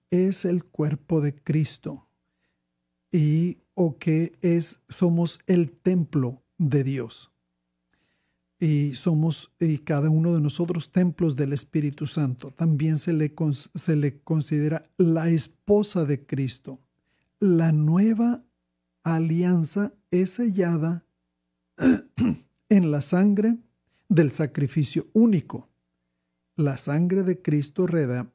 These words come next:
derramada por el perdón, para el perdón de los pecados. Eso es lo que nos constituye ser la asamblea santa. Eh,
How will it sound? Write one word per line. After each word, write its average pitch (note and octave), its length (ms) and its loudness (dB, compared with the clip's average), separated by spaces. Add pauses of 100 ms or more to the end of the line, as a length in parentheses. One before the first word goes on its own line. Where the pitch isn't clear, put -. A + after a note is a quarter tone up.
derramada E3 1400 0
por C3+ 220 -2
el E3 180 0
perdón, D3 600 -2 (120)
para D#3+ 260 -2
el F#3 120 0
perdón F3 560 -2 (360)
de C3+ 140 0
los B2+ 220 -4
pecados. C3+ 640 -8 (160)
Eso G#3 360 2
es E3 80 4
lo E3 140 2
que F3 100 -4
nos D3+ 200 -6
constituye G3 840 -2 (200)
ser E3 440 -2
la D#3+ 400 0 (160)
asamblea D3 800 -2
santa. - 680 -4 (1400)
Eh, B2+ 600 0